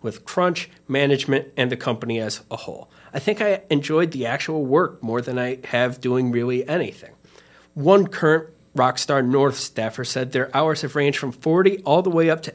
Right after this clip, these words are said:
eighty per week during Crunch. "I love working there. During my time, I've had multiple promotions,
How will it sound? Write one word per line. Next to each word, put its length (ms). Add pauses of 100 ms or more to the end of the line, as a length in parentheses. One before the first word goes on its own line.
(100)
eighty 280
per 240
week 320
during 240
Crunch. 420 (300)
"I 80
love 260
working 320
there. 300
During 260
my 140
time, 280
I've 180
had 200
multiple 420
promotions, 640